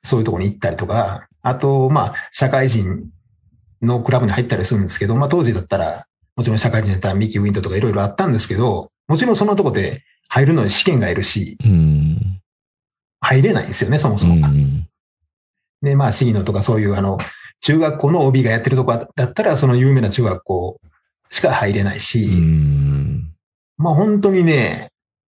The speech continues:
Speaker 1: し-、あの、社会人になってから続ける趣味としたら、一番ハードル高いですよ。
Speaker 2: もうちょっとヤマハとか頑張ったらいいのにね。
Speaker 1: だから結局一人で吹くしかないんですよ。
Speaker 2: うん。
Speaker 1: もう一人で吹くってね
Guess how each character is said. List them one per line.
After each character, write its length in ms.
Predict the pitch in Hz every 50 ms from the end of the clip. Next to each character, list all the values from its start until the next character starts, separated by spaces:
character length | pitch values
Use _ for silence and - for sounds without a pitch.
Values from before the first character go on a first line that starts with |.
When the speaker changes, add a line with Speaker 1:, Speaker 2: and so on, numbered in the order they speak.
| _ -
Speaker 1:
し-、 200 | - - - - -
あ 140 | 139 127 131
の、 260 | 139 135 123 127 127
社 200 | - - - 156
会 300 | - 185 202 233 254 240
人 180 | 233 - 208 175
に 100 | 151 131
な 120 | 120 120
っ 100 | 120 - - _
て 100 | - 123
か 140 | - - 135
ら 260 | 123 120 117 - - _ _ _ _
続 320 | - - - 170 170 160 -
け 100 | - 160
る 60 | 160
趣 200 | - - - 190
味 120 | 170 123
と 100 | - 95
し 80 | 95 -
た 100 | - 95
ら、 380 | 95 101 104 104 - 135 - _ _ _ _ _ _ _ -
一 360 | - 151 170 165 - 254 254
番 260 | 240 247 233 233 214 151
ハ 220 | - 185 185 190
ー 20 |
ド 100 | 180 180
ル 120 | 165 147 -
高 240 | - 160 - 143 101
い 60 | 98
で 100 | - -
す 120 | - -
よ。 80 | - - _ _ _ _ _ _ _ _ _ _ _ _ _ _ _ -
Speaker 2:
も 160 | - 78 80
う 40 | -
ち 100 | - 151
ょ 20 |
っ 20 | -
と 100 | - 85
ヤ 140 | 80 80
マ 120 | 80 85 80
ハ 140 | 80 104 -
と 100 | 139 117
か 120 | - -
頑 200 | 80 82 90 101
張 120 | 120 165
っ 80 | 190 -
た 100 | - -
ら 80 | 82 80
い 60 | 80
い 40 | 80
の 140 | 80 76
に 80 | 71 69
ね。 140 | 98 113 120
Speaker 1:
だ 60 | -
か 60 | - _ _ _ _ _ _ _
ら 120 | 220 214 151
結 160 | - 202 185
局 160 | 208 240 233
一 160 | - - 320
人 120 | 320 247 143
で 60 | -
吹 120 | - 127
く 60 | - 131
し 80 | -
か 80 | - 101
な 120 | 90 92
い 40 | 101
ん 60 | 98
で 40 | -
す 140 | - - -
よ。 60 | - -
Speaker 2:
う 20 |
ん。 1040 | 95 90 87 82 82 80 78 78 76 73 73 76 76 76 78 78 76 78 - - 110
Speaker 1:
も 60 | 117
う 20 | 117
一 260 | - - - 403 392
人 100 | 359 208
で 80 | 139 127
吹 180 | - 127 -
く 80 | - 143
っ 40 | 135
て 200 | - - - 107
ね 460 | 101 101 101 101 101 98 - -